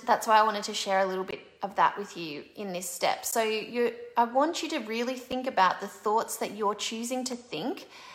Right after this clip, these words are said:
about your current situation, whatever it is, anything you feel a bit angsty about. And then, or even just the day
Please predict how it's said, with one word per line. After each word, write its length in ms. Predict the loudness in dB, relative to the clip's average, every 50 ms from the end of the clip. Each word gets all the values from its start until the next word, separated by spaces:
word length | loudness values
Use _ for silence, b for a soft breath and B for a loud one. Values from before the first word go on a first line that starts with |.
| B B B B
about 380 | 6 8 10 10 8 8 6
your 120 | 4 0 0
current 460 | 0 -2 0 2 2 2 2 0 -2
situation, 760 | -6 -6 -6 -6 -4 -2 2 2 2 2 0 -2 -4 -2 -2 0
whatever 400 | 0 0 0 0 -2 0 -2 -2
it 80 | -4
is, 100 | -4 -6 -4
anything 340 | -4 -2 -2 -2 -2 0 -2
you 80 | -2
feel 240 | -2 -2 -2 -2 -2
a 60 | -2
bit 200 | -4 -6 -10 -8 -6
angsty 500 | -6 -4 -4 -6 -8 -8 -6 -4 -4 -2
about. 480 | 0 2 4 4 6 4 2 2 -2 -8 -14 -18 -20 -20 _ _ _ _ _ b b b b b b b b b
And 160 | 6 8 8
then, 340 | 8 6 6 4 0 -2 -4 -8 -10 2 6
or 160 | 8 8 8
even 280 | 8 4 2 2 2 4
just 400 | 2 2 0 -2 -8 -12 -14 -14 -12 -12 -12 -6
the 200 | 0 2 2 2
day 440 | 2 4 4 6 6 6 4 4